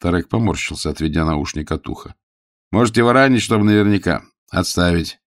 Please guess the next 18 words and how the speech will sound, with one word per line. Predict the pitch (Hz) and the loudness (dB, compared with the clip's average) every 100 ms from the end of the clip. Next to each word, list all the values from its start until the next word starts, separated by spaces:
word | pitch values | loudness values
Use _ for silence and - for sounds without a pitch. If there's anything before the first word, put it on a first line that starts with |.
| _ _ | _ _
Я | - 117 | -2 2
выдвигаюсь, | 110 107 113 110 - | 2 4 4 4 2
пока | 101 92 | 0 0
не | 95 | 0
начали | 95 92 92 92 | 2 0 0 0
подваливать | 76 85 87 85 85 | 0 0 0 2 0
случайные | - 85 - 85 82 82 | -2 -4 0 0 0 0
зрители». | 78 71 - 60 - _ _ _ _ _ | -2 -4 -6 -12 -14 _ _ _ _ _
Если | 98 95 104 | 0 2 2
кто | - 101 | 0 2
сунется, | 127 113 90 90 | 2 2 2 0
отпугни | 87 - 98 101 | 0 0 2 2
предупредительными, | 87 95 95 90 98 87 76 73 64 58 50 | 2 2 2 0 0 0 -2 -6 -6 -8 -10
в | - | -2
крайнем | 101 101 95 | 0 2 2
случае | 101 98 95 | 0 0 0
по | 87 | -2
колёсам. | 82 87 71 - 55 | -2 -2 -2 -6 -12